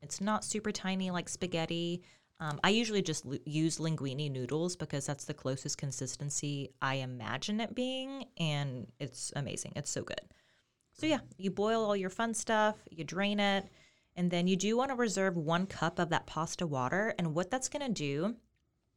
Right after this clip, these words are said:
is when you mix in all your pesto ingredients from that mortar and pestle into your boiled ingredients, you just need something to help smooth it out. And with that smooth consistency, you can stir it better. It's gonna plate better.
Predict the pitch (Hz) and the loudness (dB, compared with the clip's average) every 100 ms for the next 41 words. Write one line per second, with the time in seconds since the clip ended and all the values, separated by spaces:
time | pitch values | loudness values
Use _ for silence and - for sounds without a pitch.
0 | _ 202 165 175 180 170 170 175 226 - | _ 0 4 4 6 4 2 2 0 -2
1 | - 165 185 196 202 156 160 156 156 151 | 0 0 0 -2 -4 -6 -4 -4 -2 -4
2 | - 175 185 185 196 208 208 - 170 165 | -2 -2 0 0 -2 -2 -2 -2 -2 -2
3 | 151 156 156 156 156 151 - 156 - _ | -2 -2 -2 -4 -4 -4 -2 -4 -6 _
4 | 160 156 - 151 151 147 143 143 156 160 | -2 0 -2 -2 -2 -2 -2 -4 -4 -6
5 | 165 170 180 180 - - - - - _ | -4 -2 -4 -6 -12 -20 -20 -20 -20 _
6 | _ _ 175 180 208 - 220 - 202 202 | _ _ -2 0 0 0 -2 0 -2 0
7 | 202 185 - 160 - - _ _ _ - | 0 -2 0 -2 -4 -18 _ _ _ -2
8 | - - 180 175 170 180 214 - 120 - | 2 4 4 4 4 0 2 4 4 0
9 | _ 165 165 170 165 - - 175 180 196 | _ -4 -2 0 -2 -2 0 0 2 -2
10 | 180 170 170 160 156 156 147 139 - - | 0 -2 -2 -2 0 0 -4 -10 -10 -4
11 | 214 190 180 175 170 165 165 - - _ | -2 0 0 0 0 -2 -4 -6 -20 _
12 | - 170 - 123 - - 196 - 180 165 | -10 -6 -4 -4 -6 -4 -2 -2 -2 -2
13 | 160 160 160 | 0 -2 -2